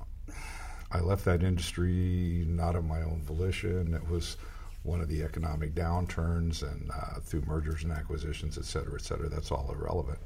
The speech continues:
But, um, again, it gave me an opportunity to reevaluate,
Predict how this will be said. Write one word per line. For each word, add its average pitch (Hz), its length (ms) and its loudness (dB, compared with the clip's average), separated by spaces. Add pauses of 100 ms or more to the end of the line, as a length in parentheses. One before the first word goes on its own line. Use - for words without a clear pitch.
But, - 260 0 (680)
um, 76 500 -2 (640)
again, 95 380 4
it 87 100 2
gave 85 220 2
me 90 100 4
an 82 100 2
opportunity 85 800 2
to 82 360 0
reevaluate, 78 840 2